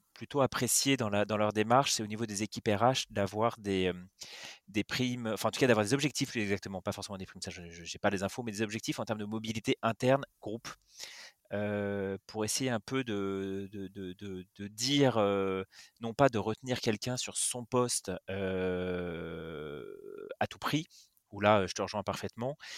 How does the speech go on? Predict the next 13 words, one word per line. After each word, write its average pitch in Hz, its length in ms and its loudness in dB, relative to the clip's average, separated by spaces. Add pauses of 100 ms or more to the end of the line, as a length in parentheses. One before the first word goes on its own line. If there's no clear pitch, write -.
(200)
euh, 92 400 0
Francis, - 480 -2
mais, 117 580 4
euh, 95 540 2
de 98 80 -12
se - 140 -12
dire 120 200 0
en 101 80 0
revanche 120 280 -2
quand - 200 -12
on 104 80 -8
a, 120 260 6
euh, 95 160 2